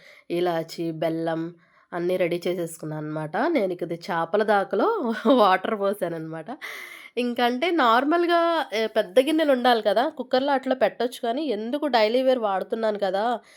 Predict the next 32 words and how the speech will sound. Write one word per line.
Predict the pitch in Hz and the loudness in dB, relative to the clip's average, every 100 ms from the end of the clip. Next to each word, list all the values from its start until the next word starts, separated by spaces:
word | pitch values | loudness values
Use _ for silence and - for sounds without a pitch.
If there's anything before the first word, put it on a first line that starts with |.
| - _ - | -20 _ -14
ఇడ్లీకి | 196 226 254 | -6 -4 -2
కూడా | 247 240 | 0 2
ఇదే | 214 220 | 0 0
యూజ్ | 208 208 - | -2 -4 -2
చేస్తానండి. | 190 190 190 180 202 | -2 -2 -4 -2 0
అది | 196 | 0
ఎలా | 175 175 | 2 0
యూజ్ | 196 202 - | 0 -4 -2
చేస్తానో | 196 196 190 185 | -4 -2 -4 -2
కూడా | 190 | -2
మీకు | 196 175 - | -4 -8 -8
చూపిస్తాను. | 175 190 - 165 156 269 349 _ _ _ _ _ - | -10 -10 -4 -2 -2 -6 -6 _ _ _ _ _ -6
అంతలో | 202 208 208 285 | -4 -4 0 2
వాటర్ | 381 294 185 202 202 233 | 2 2 6 4 4 -2
పోసేసి | 226 233 240 240 403 480 | -2 0 -4 -2 0 -2
స్టీల్ | - 233 220 | -2 -4 -2
గిన్నె | 208 208 185 | -2 -2 -4
సరిపోతుందా | 175 196 190 202 208 214 | -2 -4 -2 -6 -4 -2
లేదా | 214 190 180 190 | 0 0 0 0
అనేది | 180 175 175 254 427 427 _ - | 0 0 -2 -2 -4 -6 _ -4
దానిలో | 190 196 | -2 2
అడ్జస్ట్ | 190 180 - 214 | 0 -2 -6 -4
చేసుకోవడానికి | 180 - 180 170 165 160 | -4 -4 -2 -2 -4 -6
అనమాట. | 156 156 156 196 311 370 _ - - - _ _ | -8 -8 -8 -6 -8 -10 _ -20 -20 -20 _ _
దీని | 254 269 | -4 0
మీద | 262 277 | 2 4
మళ్ళీ | 302 247 254 | 4 2 2
ఇంకో | 233 220 | 0 -4
మూత | 208 196 196 | -2 0 2
వేస్తారు. | 185 180 175 165 240 | 0 0 -4 -2 -2
నేను | 302 240 190 180 170 | -4 -4 -2 -2 -2
ఈ | - 190 185 175 | -2 -2 -2 -2